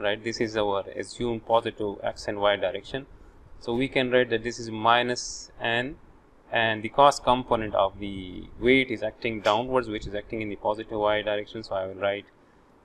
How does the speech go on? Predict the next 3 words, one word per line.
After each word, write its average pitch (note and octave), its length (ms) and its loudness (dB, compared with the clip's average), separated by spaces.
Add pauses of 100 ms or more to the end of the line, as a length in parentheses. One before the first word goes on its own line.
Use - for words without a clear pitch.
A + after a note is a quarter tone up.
(420)
uh, E2+ 480 -4 (480)
plus A2+ 540 0
hundred A2 640 -2